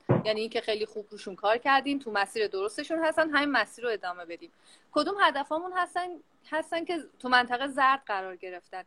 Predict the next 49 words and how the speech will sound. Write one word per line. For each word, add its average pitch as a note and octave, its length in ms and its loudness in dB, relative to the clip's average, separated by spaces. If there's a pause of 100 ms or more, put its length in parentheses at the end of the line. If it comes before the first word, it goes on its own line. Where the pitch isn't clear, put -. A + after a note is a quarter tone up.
(260)
یعنی A#3+ 200 -4
که D4 140 -8
اونقدری D4 380 -2
که D4+ 120 -8
انتظار B3 380 -6
داشتیم A3 320 -8
پیشرفت B3+ 460 -2
نداشتن C#4 520 -2
یا A#3 120 2
گیر B3+ 280 0
کردن F#3 420 -2
یه F#3 140 -6
جایی. F#3+ 260 -2 (340)
من A#3+ 160 8
چه D4+ 140 0
باید A3 340 0
بکنم؟ G3 440 -6 (180)
یه A#3 60 -6
سری C4 160 -4
سوال A#3+ 360 2
از A3 160 -4
خودم F#3 280 -6
بپرسم. F3+ 560 -8 (320)
آیا A#3 160 6
نتایج A3+ 400 -2
کلیدیم A#3 400 -12
درست A3+ 460 0
بوده؟ G3 420 -2 (220)
آیا A#3+ 420 6
من A#3 180 0
نباید B3 400 -2
یه G#3 80 -8
کار A3 220 -8
دیگه‌ای A3 360 -4
براش G3 320 -4
انجام F#3+ 340 -10
بدم؟ G3 240 -4
اصلاً A#3+ 220 -2
آیا C#4+ 160 -2
این D4 220 -2
هدف B3+ 320 2
من C#4+ 200 0
ممکنه C4 400 -4
که B3 100 -10
نیاز A3 240 -4
داشته A3 220 -6
باشه A3 180 -8
به G#3 100 2
بازنگری؟ G3 1000 2